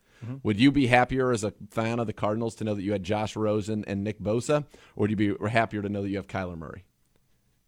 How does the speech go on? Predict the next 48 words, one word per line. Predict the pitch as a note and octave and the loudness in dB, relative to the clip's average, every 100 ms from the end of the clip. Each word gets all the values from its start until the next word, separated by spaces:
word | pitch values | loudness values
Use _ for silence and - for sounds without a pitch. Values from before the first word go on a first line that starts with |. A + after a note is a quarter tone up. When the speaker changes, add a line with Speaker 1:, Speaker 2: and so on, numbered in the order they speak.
| - | -2
Speaker 2:
And | B2 | 2
the | A#2+ | 4
answer | B2+ A#2+ A#2 | 2 2 0
is | G#2+ F#2 | 0 -2
clearly | - E3+ C3 A2 | 0 2 4 2
Kyler | G2 G#2+ G#2 G#2 | -2 -4 -2 0
Murray. | B2+ G2 F2 | 0 0 0
Now, | G#2 | 0
I'm | A2+ | 0
not | A2 G2+ | 0 -2
saying | - A2+ G#2+ | 0 0 2
that | C3+ | 4
Speaker 1:
Now, | C#3 | 4
you're | C#3 C3 | 4 2
saying, | D#3 D3 | 0 2
are | C3 | 8
you | D3 | 10
Speaker 2:
Haskins | C#3 | 10
Speaker 1:
saying | - D3 C3+ | 6 4 6
Speaker 2:
is | |
Speaker 1:
Haskins | C#3 D3 A#2+ | 8 8 6
Speaker 2:
Josh | A#2+ A2+ | 6 6
Speaker 1:
is | B2 | 4
Speaker 2:
Rosen. | C3+ E3+ | 8 10
Speaker 1:
Rosen? | G#3 E3 B2 | 10 8 6
Speaker 2:
I'm | A2+ C3 | 4 6
not. | D3 G#2+ - | 6 4 2
I | A2+ | 6
Speaker 1:
You're | F#3 | 8
Speaker 2:
don't | F#3 | 8
Speaker 1:
not, | C#3+ C3+ | 8 6
but | C3 | 2
I'm | C3+ | 2
just | B2+ | 2
saying | E3+ C#3+ C3 | 2 2 4
that's | C#3+ D3 | 2 0
what | D3+ | -2
you | C3 | -2
have | A2+ | -2
to | A2 | -4
think | C3 A2+ | -4 -2
in | G#2+ | -2
that | G#2+ - | -4 -6
premise. | A#2+ G#2+ | -6 6
Speaker 2:
That's | D3 D#3 - | 8 8 4
the | G#2+ | -2
calculus, | B2+ A#2+ - F#2+ F2 - | 2 2 2 -8 -8 -10
though, | E2 F#2+ | -12 -14